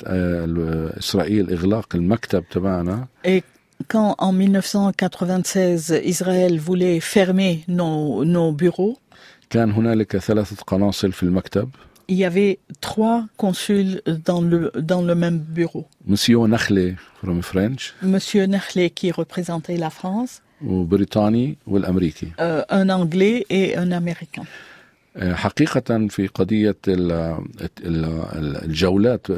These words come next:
Speaker 1: حول المستوطنات كانت تمتد، آه، أسبوعيًا في داخل الضفة الغربية.
Speaker 2: Nous passions beaucoup de temps à faire, euh, d-,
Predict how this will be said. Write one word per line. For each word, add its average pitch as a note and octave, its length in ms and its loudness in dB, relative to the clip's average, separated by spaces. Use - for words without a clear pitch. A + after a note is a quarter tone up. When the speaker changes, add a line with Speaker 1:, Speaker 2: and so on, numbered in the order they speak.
Speaker 1:
حول A#2+ 280 0
المستوطنات F#2+ 840 0
كانت G2 360 0
تمتد، A2 420 0
آه، F2+ 400 0
أسبوعيًا G#2 800 2
في F#2+ 220 0
داخل G2 420 2
الضفة F#2 360 0
الغربية. E2+ 540 -2
Speaker 2:
Nous G3 120 2
passions G3+ 800 2
beaucoup G3+ 320 0
de G3+ 100 2
temps G#3 540 2
à F#3+ 160 4
faire, F#3 680 0
euh, E3+ 460 2
d-, D#3 200 -4